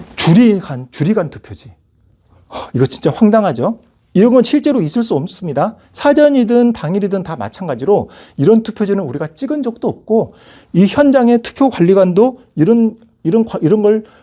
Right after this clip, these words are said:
본 적이 없다고 합니다. 신기하죠? 근데 이것도 마찬가지로 인쇄소에서는 흔하게 나타나는 증상이라고 합니다. 그게 뭐냐면 여기 왼쪽에 있는 게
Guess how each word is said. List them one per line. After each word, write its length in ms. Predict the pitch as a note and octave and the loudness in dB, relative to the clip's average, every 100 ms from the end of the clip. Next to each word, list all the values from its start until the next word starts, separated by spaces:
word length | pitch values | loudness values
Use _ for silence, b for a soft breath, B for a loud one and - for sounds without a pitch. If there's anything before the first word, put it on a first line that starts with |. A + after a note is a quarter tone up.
| b | b
본 180 | D3+ F3+ | 0 4
적이 260 | A#3+ G#3+ - | 4 2 0
없다고 440 | C#3 - D4 B3 | -2 0 0 2
합니다. 400 | F3 B2+ G#2 D#2 - _ _ _ _ _ _ _ _ _ | 0 -2 -6 -10 -16 _ _ _ _ _ _ _ _ _
신기하죠? 640 | - B3+ A#3 F3 F3+ A#3+ - _ | 0 2 4 2 0 -2 -10 _
근데 360 | - E3+ G#3 G#3+ - _ _ | -4 2 2 0 -12 _ _
이것도 520 | E3+ D#3 A3 A3+ B3 | 2 4 2 0 -2
마찬가지로 800 | G#3+ A3 - G3 B2+ A2+ A3 F#2 - _ _ _ _ _ _ | 0 -2 -4 -2 -2 -2 -4 -6 -14 _ _ _ _ _ _
인쇄소에서는 1120 | - D#3 A#3 A#3 C4+ B3 G#3+ G3 F#3 A3+ C4+ - _ _ _ | 2 4 4 4 0 2 0 0 0 0 -2 -8 _ _ _
흔하게 640 | - F4 F4 D#4+ D4+ D#4 | -2 2 2 2 0 -2
나타나는 600 | G#3+ B2+ F3+ F#3+ F3 F3+ | -4 -8 -4 -2 0 -4
증상이라고 640 | F3+ B2 C3 B2+ A2+ A#2+ F#3 | -6 -12 -10 -8 -6 -6 -6
합니다. 320 | G#2+ F2 D#2 _ _ _ _ _ _ | -8 -12 -14 _ _ _ _ _ _
그게 120 | _ | _
뭐냐면 460 | A2+ B2+ C3 F#3 - - | -2 0 0 -2 -4 -6
여기 160 | C#3 E3+ | -2 0
왼쪽에 380 | C#3 F#3 G#3 | 0 0 -2
있는 180 | F3+ E3 | -2 0
게 220 | E3 F3+ | 0 -2